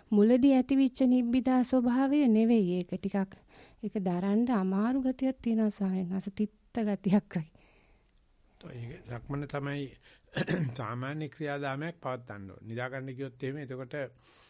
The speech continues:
Speaker 2: කුසීත වෙන පැත්තට යනවා. දිනචරියාව කරන්න ඕනේ. සක්මන කරපම් පරියන්ක කරපම්. සක්මන කරපම් පරියන්ක කරපම්.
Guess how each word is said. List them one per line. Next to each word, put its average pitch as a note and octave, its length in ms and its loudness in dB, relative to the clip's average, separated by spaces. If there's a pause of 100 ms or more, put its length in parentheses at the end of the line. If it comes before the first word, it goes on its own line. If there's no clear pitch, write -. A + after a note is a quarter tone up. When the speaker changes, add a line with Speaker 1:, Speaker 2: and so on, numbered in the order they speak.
(280)
Speaker 2:
කුසීත D#3+ 400 -8
වෙන B2+ 200 -6
පැත්තට A#2 360 -12
යනවා. G2+ 340 -12 (800)
දිනචරියාව D#3 720 -8
කරන්න G#2+ 340 -10
ඕනේ. F#2+ 240 -20 (540)
සක්මන B2+ 420 -12
කරපම් C3 400 -12
පරියන්ක B2 340 -12
කරපම්. G2+ 340 -18
සක්මන A#2+ 420 -14
කරපම් B2+ 400 -14
පරියන්ක A#2+ 420 -12
කරපම්. F#2 400 -20